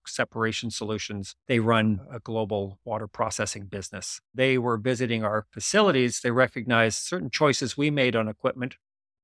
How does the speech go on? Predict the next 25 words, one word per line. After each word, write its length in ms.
and 160
asked 240
us 160
why 180
we 200
chose 580
certain 320
vendors 420
where 140
they 320
had 260
different 280
offerings 460
that 120
may 220
work 300
as 160
well. 360
So 160
as 120
you 160
highlighted, 560
the 80
pre-treatment 640
stage, 480